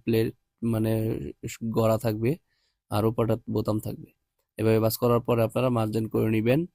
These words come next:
তো এখানে নিচে এবং উপরের দুইটা সেলাইয়ের জন্য হচ্ছে এক ইঞ্চি কাপড় বাড়তি নিলাম, ঠিক আছে, নিচ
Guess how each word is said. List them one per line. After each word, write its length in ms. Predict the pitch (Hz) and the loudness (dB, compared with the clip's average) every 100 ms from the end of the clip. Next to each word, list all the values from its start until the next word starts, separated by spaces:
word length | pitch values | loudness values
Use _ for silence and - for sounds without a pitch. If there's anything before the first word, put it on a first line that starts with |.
| _ _ _ _ _ _ | _ _ _ _ _ _
তো 20 | - | 0
এখানে 240 | 113 120 113 | 4 4 4
নিচে 240 | 120 - 127 123 120 - | 2 2 4 6 4 0
এবং 180 | 117 110 110 | -2 0 0
উপরের 260 | 113 120 113 107 | 0 2 2 2
দুইটা 200 | - 113 | -2 -2
সেলাইয়ের 360 | 120 110 110 107 | 2 2 2 2
জন্য 180 | 113 110 | 0 0
হচ্ছে 180 | 110 - - | 0 -2 0
এক 80 | 113 | 0
ইঞ্চি 220 | 107 101 147 110 | 0 -4 -8 -10
কাপড় 300 | 107 101 110 110 | -8 -2 -2 -2
বাড়তি 240 | 185 - 113 | -6 -4 -4
নিলাম, 260 | 104 98 - - | -4 -4 -8 -8
ঠিক 140 | 117 | -4
আছে, 180 | 117 - 180 | -4 -4 -4
নিচ 200 | 120 117 | -2 -2